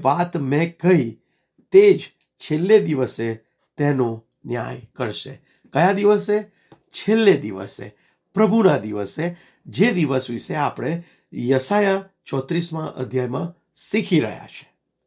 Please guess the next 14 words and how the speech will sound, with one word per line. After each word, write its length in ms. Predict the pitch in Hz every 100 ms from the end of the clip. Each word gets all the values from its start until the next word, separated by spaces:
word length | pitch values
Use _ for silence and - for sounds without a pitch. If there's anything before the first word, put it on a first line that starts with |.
| _ _ _ _ _ _ _ _ _ _ _ _ _ _ _ _
પૂર્ણ 300 | - 180 185
નિયમ, 240 | 175 170 170
તેનો 260 | - 135
બત્રીસમો 640 | 139 143 - 156 175 175 160
અધ્યાય 320 | 151 156 202
અને 300 | 160 151 151 - _
ઓગણચાલીસ 640 | - 123 151 156 147 160
થી 60 | -
એકતાલીસ 480 | 143 - 151 165 - -
કલમમાં 340 | 151 151 156 180
શું 200 | 208 -
કહેવામાં, 460 | 160 143 123 110
કહેવામાં 380 | - 120 120 101
આવ્યું 240 | 98 160